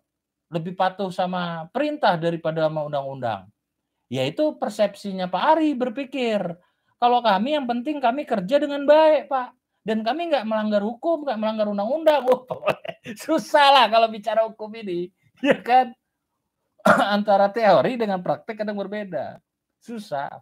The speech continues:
Begitu saya bilang, "Ya udah kita ngerokok bareng dulu nih, ngerokok dulu, jangan keras-keras lah, udah." Kan begitu.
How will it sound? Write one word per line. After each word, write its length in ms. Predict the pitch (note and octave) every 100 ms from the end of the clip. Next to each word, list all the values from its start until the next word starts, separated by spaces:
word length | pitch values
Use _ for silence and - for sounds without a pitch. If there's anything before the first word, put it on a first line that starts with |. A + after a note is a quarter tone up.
| _
Begitu 400 | C#3+ F3 A3 A3+
saya 160 | G#3+ A#3+
bilang, 400 | A#3 A3+ G#3 F3+ _ _ _ _ _ _ _ _ _ _ _
"Ya 80 | D#3+
udah 80 | F3
kita 240 | F3 F3
ngerokok 240 | D#3+ D#3 C#3+
bareng 320 | C#3 C#3 B2+
dulu 160 | A2 G2+
nih, 180 | G2 G2+
ngerokok 240 | G#2 B2+
dulu, 320 | B2 B2 D#3
jangan 160 | C#3 B2+
keras-keras 480 | B2 C3 C#3+ D3+ D3
lah, 400 | E3+ E3+ C3 B2+
udah." 400 | D3 E3 A#2 _ _ _ _ _ _ _
Kan 240 | G#2 C3 A2+
begitu. 480 | G2+ G2+ F#2 D#2+